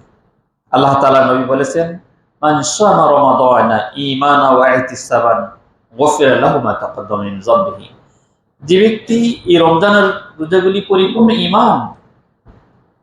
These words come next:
এবং ইহতিসাবের সাথে, সওয়াবের আশায়, গুনাহ মাগফিরাতের আশায় এসে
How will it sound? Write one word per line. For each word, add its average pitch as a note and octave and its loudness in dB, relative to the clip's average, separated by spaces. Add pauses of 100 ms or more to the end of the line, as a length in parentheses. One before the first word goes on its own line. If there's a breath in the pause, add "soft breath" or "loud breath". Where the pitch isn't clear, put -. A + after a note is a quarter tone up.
(200)
এবং F#3+ 2
ইহতিসাবের G3 0
সাথে, C3 -6
সওয়াবের F#3+ 2
আশায়, - 0 (1160)
গুনাহ E3+ 2
মাগফিরাতের - 2
আশায় - 0
এসে A#2+ -8